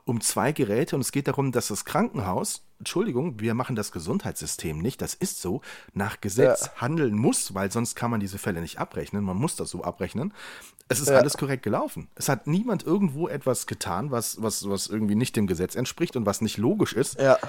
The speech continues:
Speaker 1: weil was können wir, wir für, für die Fallpauschalen oder für kaputte Herzgeräte, ne? Also es ist
Speaker 2: Aber ich find's krass, ich hätte den, ich hätte den Preis auch für so einen Herzschrittmacher, Mat-, äh, für so einen Herzschrittmacher
Speaker 1: Mhm.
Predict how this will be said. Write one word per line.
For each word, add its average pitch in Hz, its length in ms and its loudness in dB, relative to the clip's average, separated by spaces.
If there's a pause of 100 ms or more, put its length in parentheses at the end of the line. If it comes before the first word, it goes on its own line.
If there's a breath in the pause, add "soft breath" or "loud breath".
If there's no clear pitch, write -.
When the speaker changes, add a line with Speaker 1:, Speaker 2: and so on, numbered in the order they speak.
(140)
Speaker 1:
weil 101 140 2
was 107 160 0
können 110 240 0
wir, 139 140 -2 (120)
wir 131 160 6
für, 110 360 0 (340)
für 117 220 0
die 98 100 -2
Fallpauschalen 104 680 -2
oder 113 160 -2
für 113 120 -4
kaputte 104 380 -6
Herzgeräte, 95 580 -8
ne? 113 160 -4
Also 104 160 -2
es 113 120 0
ist 135 200 -6 (720 loud breath)
Speaker 2:
Aber 143 200 6
ich 139 100 4
find's 190 240 -2
krass, - 220 0
ich - 140 -2
hätte 170 180 0
den, 143 200 -2
ich 135 120 -6
hätte 160 140 0
den 139 100 -2
Preis 151 420 6
auch 139 180 2
für - 140 -10
so 135 80 -6
einen 131 80 -2
Herzschrittmacher, 131 640 -4 (160)
Mat-, 123 320 2
äh, 98 120 0 (360)
für - 180 -10
so 135 100 -4
einen 131 100 0
Herzschrittmacher 127 840 0
Speaker 1:
Mhm. 127 220 -2